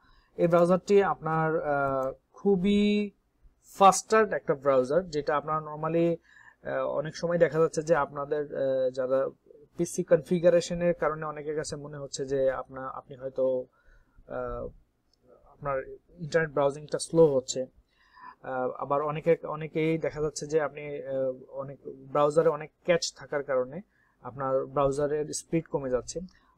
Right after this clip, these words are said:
But আমি সবাইকে সাজেস্ট করব যে আপনার Brave ব্রাউজারটা ইউজ করতে পারেন। It's a fantastic browser। আমি লাস্ট থ্রি ইয়ার্স, আহ, এই ইউটিউবিং এর সাথে কানেক্টেড বা ক্রিপ্টোকারেন্সির সাথে কানেক্টেড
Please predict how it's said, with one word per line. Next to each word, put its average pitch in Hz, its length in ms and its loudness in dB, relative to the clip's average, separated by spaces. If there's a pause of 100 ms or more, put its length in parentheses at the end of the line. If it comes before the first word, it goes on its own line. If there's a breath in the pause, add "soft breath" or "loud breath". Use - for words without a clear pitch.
But 170 280 2
আমি 165 220 0
সবাইকে 180 320 0
সাজেস্ট 190 360 0
করব 151 300 2
যে 165 100 2
আপনার 151 200 0
Brave 156 420 4
ব্রাউজারটা 147 460 2
ইউজ 135 200 0
করতে 139 280 -6
পারেন। 139 240 0
It's 143 420 -6
a 165 100 6 (120)
fantastic 180 580 0
browser। 131 440 4
আমি 160 380 -2
লাস্ট 160 420 0 (340 soft breath)
থ্রি 208 220 6
ইয়ার্স, 190 540 6
আহ, 139 800 -2
এই 143 360 -2 (240)
ইউটিউবিং 165 480 -2
এর 175 60 -2
সাথে 156 300 -6
কানেক্টেড 147 380 -6
বা 135 180 -2
ক্রিপ্টোকারেন্সির 156 580 -6
সাথে 147 200 -12
কানেক্টেড 147 460 -8